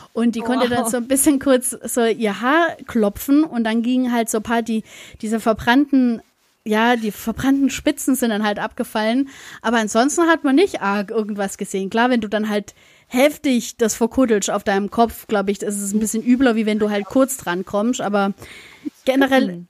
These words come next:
Speaker 1: ist immer schön, die Haare zusammen machen bei <laughs> sowas und ja, vorsichtig sein. Feuer ist einfach,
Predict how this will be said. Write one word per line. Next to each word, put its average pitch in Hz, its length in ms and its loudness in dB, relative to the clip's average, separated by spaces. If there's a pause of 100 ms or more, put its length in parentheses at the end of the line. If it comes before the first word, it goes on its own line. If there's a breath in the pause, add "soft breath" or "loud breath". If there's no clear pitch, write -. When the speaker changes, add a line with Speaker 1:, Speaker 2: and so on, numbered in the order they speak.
Speaker 1:
ist 294 180 0
immer 269 220 2
schön, 311 240 2
die 269 120 2
Haare 330 200 2
zusammen 285 340 0
machen 262 240 0
bei 240 140 2
<laughs> - 0 -
sowas 269 580 2
und 262 420 0 (480 loud breath)
ja, 196 220 0
vorsichtig 202 560 -2
sein. 156 280 -4
Feuer 240 380 2
ist 202 220 -2
einfach, 196 500 -6